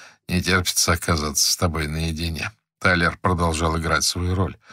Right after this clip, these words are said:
Райли томно закатывала глаза и смеялась. Она тоже играла свою. Детектив обогнал девушку и открыл для нее дверь, пропуская вперед. Ее ослепили огни полицейского автомобиля, затем оглушил рупор.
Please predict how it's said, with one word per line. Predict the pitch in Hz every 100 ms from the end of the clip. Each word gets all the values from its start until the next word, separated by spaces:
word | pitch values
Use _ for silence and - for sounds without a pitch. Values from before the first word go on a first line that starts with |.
| - - -
Райли | 135 170 139
томно | 110 117 113 104
закатывала | 87 - 95 87 87 78 76
глаза | 71 76 82 107
и | 95
смеялась. | - 76 67 71 - - - -
Она | 160 165
тоже | - 85 71 71 73
играла | 73 69 64
свою. | - - 71 69 - _ _ _ _ _ _ - - - -
Детектив | 208 - 190 165
обогнал | 117 107 113 107
девушку | 101 135 127 - 113
и | -
открыл | 87 82 - 113 107
для | 76
нее | 73 78 104
дверь, | 87 85 104
пропуская | - 73 - - 85 76
вперед. | - - - - _ - _ _ - - - -
Ее | 107 117
ослепили | 107 110 104 110 101
огни | 95 98
полицейского | 90 95 87 98 90 - 87
автомобиля, | 85 - 80 85 110 104
затем | 85 85 95 87
оглушил | 76 69 69 98 85
рупор. | 85 76 80